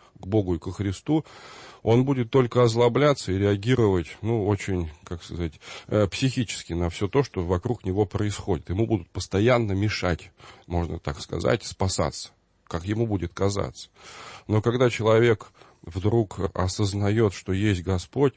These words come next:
жив Господь, как говорили древние иудеи, то для него то, что происходит вокруг, ну, по сути дела, умирает.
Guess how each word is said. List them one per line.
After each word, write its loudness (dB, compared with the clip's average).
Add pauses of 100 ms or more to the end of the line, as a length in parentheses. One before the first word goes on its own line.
жив 4
Господь, -4
как -14
говорили -6
древние -4
иудеи, -8 (480)
то 4
для -2
него 0 (400)
то, 4
что 2 (520)
происходит 0
вокруг, 0 (340)
ну, -2
по -2
сути -8
дела, -2
умирает. -2